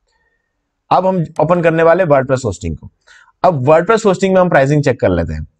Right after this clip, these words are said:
सिक्सटी, वन टेन और वन नाइंटी एट। तो गाइस, हमें माइल्स वेब में शेयर्ड होस्टिंग के प्राइस पे WordPress होस्टिंग मिल रहा है, है ना। तो ये बहुत ही खास बात है, क्योंकि WordPress होस्टिंग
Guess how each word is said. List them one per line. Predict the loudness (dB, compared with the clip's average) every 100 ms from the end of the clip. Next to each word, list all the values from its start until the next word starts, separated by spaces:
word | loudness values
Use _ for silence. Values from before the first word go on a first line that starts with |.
| _ -16
सिक्सटी, | -6 -4 -4 -2 0
वन | 2 0 2
टेन | 2
और | 2
वन | 0 -2
नाइंटी | -4 -6 -10
एट। | -14 -8
तो | 0
गाइस, | 2 2 0 -8 _ _ _ _ _ -20 -12
हमें | -2 2 2 2 -2 -8 _ _ _
माइल्स | 0 2 2 0 0
वेब | 0 2
में | 0 0 -2 _ _ _ _ _ _ _ -10
शेयर्ड | 0 2 2
होस्टिंग | -2 -2 0
के | 0
प्राइस | 0 -2 -2
पे | 0 0 0 -8 0
WordPress | 2 2 2 0
होस्टिंग | 0 -2
मिल | 0
रहा | 0 -2
है, | -4 _ _ _ _ _ _ -4
है | 0
ना। | 0 -2 _ _ 0
तो |
ये | 2 2 0 -4 -10 _ _ _ -4
बहुत | 0 0 2
ही |
खास | 0 0 2
बात | 0
है, | 2
क्योंकि | 0 0 0 0
WordPress | 0 0 0 0
होस्टिंग | 0 2 0 0